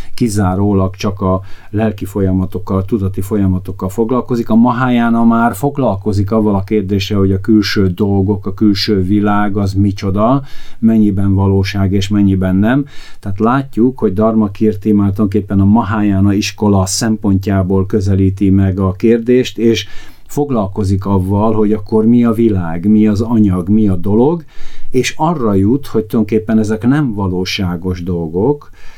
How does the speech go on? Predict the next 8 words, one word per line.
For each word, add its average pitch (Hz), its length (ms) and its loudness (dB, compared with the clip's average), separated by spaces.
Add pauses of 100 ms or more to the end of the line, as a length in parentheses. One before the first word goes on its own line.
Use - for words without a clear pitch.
(180)
ö, 98 360 2
nem, 123 420 2 (100)
ö, 101 160 0 (380)
önmagukban 98 760 2
is 95 160 0
létező 98 920 0
dolgok, 104 560 0 (340)
hanem 131 580 2